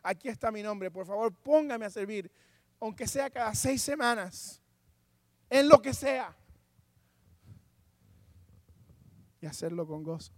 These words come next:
¿Estás deseando ser parte de uno de nuestros viajes cortos a servir a otros que nunca han oído el Evangelio? Y estoy tan emocionado. Este año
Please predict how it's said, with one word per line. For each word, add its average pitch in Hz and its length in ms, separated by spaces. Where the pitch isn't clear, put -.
¿Estás 294 380
deseando 277 500
ser 220 240
parte 214 320
de 190 80
uno 208 220
de 208 80
nuestros 185 320
viajes 196 500
cortos 190 760
a 185 80
servir 175 680
a 165 140
otros 185 500
que 165 100
nunca 175 300
han 175 80
oído 175 180
el 165 80
Evangelio? 175 540
Y - 60
estoy 175 220
tan 185 160
emocionado. 170 760
Este 175 280
año 156 400